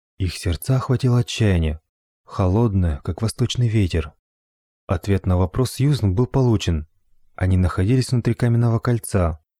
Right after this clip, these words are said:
Низкая мрачная изгородь вставала перед ними, как только они пытались двигаться, точно отгораживая их от всего остального мира. Теперь перед ними возникли ещё два камня, повыше остальных,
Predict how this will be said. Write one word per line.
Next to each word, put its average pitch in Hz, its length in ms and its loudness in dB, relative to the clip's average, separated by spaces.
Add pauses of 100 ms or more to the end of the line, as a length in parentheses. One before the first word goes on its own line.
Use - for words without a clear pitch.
(140)
Низкая 92 500 0
мрачная 90 480 -2 (100)
изгородь 104 440 0
вставала 107 460 -2
перед 113 280 -2
ними, 117 340 2 (160)
как - 200 -8
только 92 280 0
они 87 140 2
пытались 120 420 0
двигаться, 90 680 0 (120)
точно 98 320 0
отгораживая 127 460 2
их - 120 -4
от 131 100 0
всего 123 240 0
остального 123 400 2
мира. 95 480 2 (720)
Теперь 92 380 0
перед 90 340 0
ними 117 200 2
возникли 90 380 0
ещё 123 220 0
два 113 180 0
камня, 85 460 0 (100)
повыше 113 400 0
остальных, 113 600 0